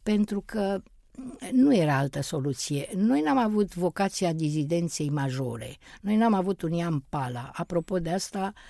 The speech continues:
uh, că toți s-au sărbătorit cincizeci de ani de la Praga, l-am auzit, uh, nu întâmplător, că ascult R F I-ul și l-am auzit într-o dimineață pe, uh,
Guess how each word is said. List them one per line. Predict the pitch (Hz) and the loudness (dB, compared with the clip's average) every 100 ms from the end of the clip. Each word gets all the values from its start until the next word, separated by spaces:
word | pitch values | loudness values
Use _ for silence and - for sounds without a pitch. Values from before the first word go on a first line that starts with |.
| - - - - | -20 -20 -20 -10
uh, | 208 175 - 62 - - - 147 | -6 -4 -4 -6 -8 -10 -12 -4
că | 185 | -4
toți | 160 185 - | -2 -2 -2
s-au | 165 151 | -2 -2
sărbătorit | - 160 160 156 160 170 | -4 -6 -6 -4 -4 -6
cincizeci | - 170 151 147 | -6 -6 -4 -6
de | 156 | -4
ani | 165 160 | -4 -4
de | 156 | -4
la | 156 - | -6 -4
Praga, | 175 202 190 180 180 | -2 0 0 0 -2
l-am | 180 180 180 | -4 -2 0
auzit, | 175 175 214 214 - | 0 -2 -2 -6 -4
uh, | 175 165 160 190 262 | -2 0 -2 -4 0
nu | 226 | 2
întâmplător, | 196 - 156 165 151 190 | 2 0 -4 -4 -2 -4
că | 196 175 | -2 -6
ascult | - 196 175 | -6 -6 -4
R | 165 160 | -6 -6
F | 208 | -4
I-ul | 202 | -4
și | 196 | -4
l-am | 196 175 | -4 -4
auzit | 165 170 185 | -4 -4 -4
într-o | 165 165 165 | -6 -6 -6
dimineață | 170 165 175 180 - 170 - | -6 -4 -4 -6 -6 -10 -8
pe, | 156 151 - - - - - - - - - _ - | -8 -8 -12 -20 -20 -20 -20 -20 -20 -20 -20 _ -8
uh, | 175 151 156 143 151 160 156 | -4 -2 -2 -4 -6 -6 -6